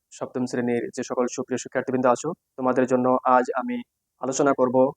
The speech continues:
অনুশীলনী দুই পয়েন্ট দুই এর এক নম্বর গণিত আজ সমাধান করাবো। খেয়াল করো যে সপ্তম শ্রেণীর গণিত অনুশীলনী দুই পয়েন্ট দুই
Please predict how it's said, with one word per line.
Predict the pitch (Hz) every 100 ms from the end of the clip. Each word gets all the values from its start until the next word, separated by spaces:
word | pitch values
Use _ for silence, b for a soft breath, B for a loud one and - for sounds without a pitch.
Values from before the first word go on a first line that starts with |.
| _ _ _ _ _ _ _
অনুশীলনী | 143 160 160 135 127 123 - 127
দুই | 143 139
পয়েন্ট | 135 139 170 - _ 127
দুই | 147 139
এর | 139 - 143
এক | -
নম্বর | 143 139 131 123 -
গণিত | 143 135 135 127
আজ | 127 -
সমাধান | 135 139 131
করাবো। | 123 135 -
খেয়াল | - 147 147
করো | 143 185 - _ 131 139
যে | 139 156 - _ _ _ _ _
সপ্তম | 151 135 156 147 -
শ্রেণীর | - 139 143 139 139
গণিত | 135 139 156 - _ _ 135
অনুশীলনী | 143 151 147 135
দুই | 139 143 -
পয়েন্ট | 143 170 254 - 135
দুই | 143